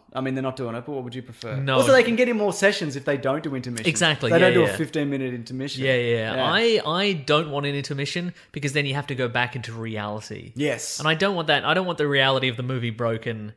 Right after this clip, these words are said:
Speaker 2: in the final film of this. I don't wanna be, like, halfway through the, the, the ultimate realization of ten years worth of, of,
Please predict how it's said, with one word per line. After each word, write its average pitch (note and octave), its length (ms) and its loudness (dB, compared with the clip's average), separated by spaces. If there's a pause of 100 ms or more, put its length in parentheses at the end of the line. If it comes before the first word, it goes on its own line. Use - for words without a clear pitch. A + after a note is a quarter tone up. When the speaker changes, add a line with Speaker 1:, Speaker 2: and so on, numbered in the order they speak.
Speaker 2:
in C#3 140 -4
the C3 100 -2
final B2 480 0
film A2+ 300 -4
of G#2+ 80 -6
this. G#2 260 -6 (160)
I E3 80 2
don't F#3 80 2
wanna F3+ 140 4
be, D#3 160 2
like, C#3 260 4
halfway D#3+ 460 2
through B2+ 480 -2 (560)
the, B2+ 480 -6
the, B2+ 380 -4
the C3+ 220 -4
ultimate C3+ 500 0
realization B2 720 0
of A2 320 -8
ten B2+ 240 -2
years A#2+ 240 -4
worth A2+ 200 -4
of, - 260 -18
of, A2 340 -10